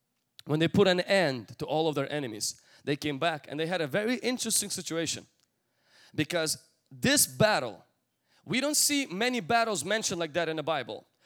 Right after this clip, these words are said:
where there was no casualty of war whatsoever. Meaning, not one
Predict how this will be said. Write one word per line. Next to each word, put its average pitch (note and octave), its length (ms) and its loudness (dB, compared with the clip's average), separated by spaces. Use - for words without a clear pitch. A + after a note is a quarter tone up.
where E3 260 0
there G3+ 220 0
was G#3+ 500 0
no G#3+ 560 6
casualty B3 720 2
of G#3+ 220 -2
war C#3+ 480 -4
whatsoever. A#2+ 680 -4
Meaning, C3+ 460 -2
not G3 380 -4
one B3 720 2